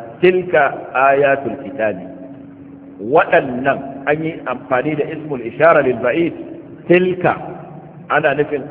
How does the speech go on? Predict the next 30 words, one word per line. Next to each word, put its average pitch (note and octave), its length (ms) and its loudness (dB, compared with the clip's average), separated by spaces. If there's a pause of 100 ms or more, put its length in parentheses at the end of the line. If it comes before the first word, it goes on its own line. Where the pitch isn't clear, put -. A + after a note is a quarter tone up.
ayoyin F#3 640 6
Alƙur'ani, D3+ 640 -2 (500)
amma C#3 380 0
kuma D#3+ 240 0
an D#3+ 340 -4
kawo D#3+ 460 6
ismul D#3 320 -4
ishara C#3+ 800 2
wanda D3 260 -4
yake C#3 280 -4
nuna D3+ 260 -2
zuwa, C#3 460 2
wanda D#3 240 0
yake C#3+ 240 -4
nuni D3+ 240 -4
zuwa C#3 240 2
ga A#2 240 -2
na C3 100 2
nesa. C#3+ 380 -2 (960)
Ba F#2+ 80 -10
za D3+ 160 2
ka D3+ 160 -4
ce D3 240 -4 (420)
hazihi D3+ 840 4
ta C#3+ 80 2
kusa, A2 420 -2
amma C#3+ 240 -2
ka D#3+ 160 -8
ce D#3+ 160 -2
tilka, F#3+ 400 2